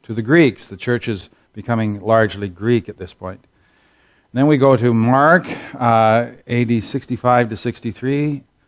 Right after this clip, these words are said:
I still have that wrong. I, that's not right. It's gotta be sixty-eight. Okay, so it's A D sixty-five to sixty-eight. I'm gonna have to somehow remember to change that. I don't know. Uh, okay, so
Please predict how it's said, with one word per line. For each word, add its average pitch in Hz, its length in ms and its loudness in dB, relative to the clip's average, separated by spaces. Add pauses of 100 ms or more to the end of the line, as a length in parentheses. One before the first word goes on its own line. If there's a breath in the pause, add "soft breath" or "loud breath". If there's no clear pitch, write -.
(220)
I 95 140 -10
still 139 340 2
have 110 180 2
that 92 180 -4
wrong. 90 320 -6
I, 92 180 -8 (720 loud breath)
that's 104 180 -16
not - 180 -20
right. 92 220 -20
It's - 80 -20
gotta 113 140 -4
be 98 100 -8
sixty-eight. 90 640 -14 (840)
Okay, 90 320 -8
so 95 220 -6
it's 95 120 -12
A - 60 -16
D 113 240 0
sixty-five 107 520 -2
to 92 60 -16
sixty-eight. 104 640 -6 (260)
I'm 92 140 -14
gonna 98 160 -10
have 98 280 -6
to 92 140 -10
somehow 95 600 -6 (480)
remember 98 500 -6
to 92 80 -14
change 98 400 -10
that. 80 260 -18 (220)
I 90 60 -20
don't 90 120 -20
know. 85 200 -20 (680)
Uh, 90 280 -10 (240)
okay, 95 220 -4
so 104 340 -2